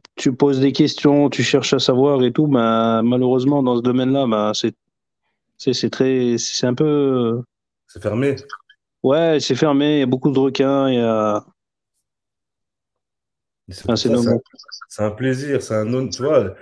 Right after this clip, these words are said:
Speaker 2: c'est un live de qualité, là, justement. Vous avez l'opportunité, la chance d'avoir Badreddine aujourd'hui, qui est entrepreneur dans le transport et qui vous partage les informations dont vous avez besoin avant de, d'ouvrir une entreprise de transport. Donc, profitez-en, posez des questions dans les commentaires.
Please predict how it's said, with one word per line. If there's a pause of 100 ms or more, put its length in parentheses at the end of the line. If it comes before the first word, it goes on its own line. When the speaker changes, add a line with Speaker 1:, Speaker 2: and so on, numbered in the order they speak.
(140)
Speaker 2:
c'est
un
live
de
qualité,
là,
justement. (420)
Vous
avez
l'opportunité,
la
chance (460)
d'avoir
Badreddine
aujourd'hui,
qui
est
entrepreneur
dans
le
transport (220)
et
qui
vous
partage
les
informations (260)
dont
vous
avez
besoin (280)
avant
de,
d'ouvrir
une
entreprise
de
transport. (640)
Donc,
profitez-en,
posez
des
questions
dans
les
commentaires.